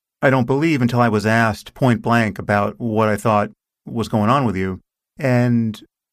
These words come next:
as I told you in that email, I, I answered in a way, you know, I was being asked about you and many other people in, in, in the same sentence and was not especially agile in differentiating the various cases.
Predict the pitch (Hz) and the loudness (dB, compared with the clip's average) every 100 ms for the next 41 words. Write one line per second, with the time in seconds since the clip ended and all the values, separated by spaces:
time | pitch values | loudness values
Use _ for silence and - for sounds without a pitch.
0 | - 127 117 127 123 113 107 110 131 117 | -4 -2 0 0 0 0 0 0 0 0
1 | 104 104 - 117 123 120 123 123 113 110 | 2 0 -2 -4 -2 -2 -2 0 -2 -2
2 | 113 113 107 110 104 127 120 120 127 110 | -2 0 0 0 0 0 2 0 -2 -4
3 | 107 110 117 113 107 110 113 104 98 147 | -2 0 2 2 0 0 0 -2 -2 -4
4 | 147 110 104 107 120 120 107 104 101 123 | -2 0 0 -2 -2 -4 -4 -6 -2 -2
5 | 101 - 135 120 104 92 117 107 104 107 | -2 -2 -2 -2 -4 -6 -6 -4 -6 -4
6 | 117 120 113 - _ _ _ - - 135 | 0 0 0 -6 _ _ _ -12 -2 2
7 | 120 127 110 104 - 120 117 113 117 110 | 2 0 0 0 -2 0 0 0 0 -2
8 | 107 107 135 127 120 113 110 113 104 101 | -2 -2 -2 -2 0 0 0 0 0 0
9 | 98 92 - _ 104 107 117 101 - 139 | -4 -6 -12 _ -6 0 2 0 -2 0
10 | 139 120 104 92 | 0 0 -6 -6